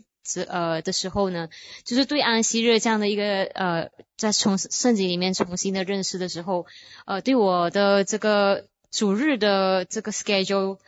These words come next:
的安排上面，调整上面有很大的挑战。因为我现在是在读 master 嘛，所以很多的 assignment exam 都是，有时候会在礼拜天或者是在星期一，所以很多时候都会去，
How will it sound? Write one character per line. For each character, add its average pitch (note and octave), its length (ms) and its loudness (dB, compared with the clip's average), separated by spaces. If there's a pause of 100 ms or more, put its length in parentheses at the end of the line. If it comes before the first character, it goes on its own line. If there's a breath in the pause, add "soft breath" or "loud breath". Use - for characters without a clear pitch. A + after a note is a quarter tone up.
(180 soft breath)
的 G#3+ 80 -4
安 G3+ 200 -4
排 F#3 220 -10
上 G3+ 180 -8
面， G3 200 -6
调 F#3 240 -6
整 F3+ 180 -8
上 F#3 180 -10
面 F#3 120 -6
有 E3+ 80 -8
很 D#3+ 180 -14
大 F3 140 -10
的 E3 100 -10
挑 E3 240 -10
战。 E3 340 -8 (300 loud breath)
因 A3+ 100 2
为 A#3+ 60 6
我 G3 100 2
现 G3+ 200 -8
在 G#3 180 -4
是 G#3 140 -12
在 G#3 160 -2
读 F3 160 -8
master E3 360 -6
嘛， D#3+ 220 -8
所 - 180 -4
以 F#3+ 140 0
很 F3 180 -6
多 F3+ 140 -4
的 F#3 180 -2
assignment E3+ 420 -10
exam F3 420 -4
都 E3+ 140 -2
是， F#3 280 -6 (360 loud breath)
有 F#3+ 100 -8
时 G3 40 0
候 G3 80 2
会 G3+ 140 4
在 G3+ 180 0
礼 E3+ 140 -4
拜 F#3+ 180 2
天 F#3+ 220 -4
或 F#3+ 140 -4
者 E3 100 -6
是 E3+ 140 -8
在 F#3 140 -2
星 F#3+ 180 -2
期 F3+ 200 -4
一， E3+ 300 -6 (300 loud breath)
所 - 160 2
以 G#3+ 180 4
很 F#3+ 380 0
多 G#3+ 160 2
时 G#3+ 120 -2
候 A3 220 4
都 G#3 100 4
会 G#3+ 220 4
去， G3 420 -2